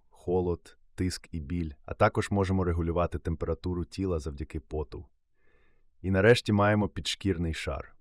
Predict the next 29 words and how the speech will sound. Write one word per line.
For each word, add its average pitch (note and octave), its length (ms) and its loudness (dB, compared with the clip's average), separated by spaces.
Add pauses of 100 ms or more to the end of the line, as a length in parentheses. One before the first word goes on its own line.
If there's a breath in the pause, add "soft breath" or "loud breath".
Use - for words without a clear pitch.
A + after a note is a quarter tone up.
(360)
Він G#2+ 180 4
містить A2 400 2
жирову F2+ 360 0
тканину, F2+ 680 -2
що - 200 -8
зігріває F2+ 580 4
нас, E2+ 380 -4
є F2+ 180 2
резервом F2 500 4
енергії E2+ 500 0
та E2 120 -4
захищає F2+ 600 0
наші E2 260 -4
внутрішні E2 520 -4
органи E2+ 400 -2
від C#2+ 160 -8
ударів. D2+ 560 -6 (540 soft breath)
Але F2 180 0
шкіра A#2 340 6
робить F#2+ 280 4
ще - 300 2
більше. D#2+ 520 -6 (180)
Вона F#2+ 240 2
оберігає G2 480 4
нас F#2 220 0
від E2+ 140 -8
травм F#2+ 380 4
і - 80 -6
інфекцій, D#2 680 -4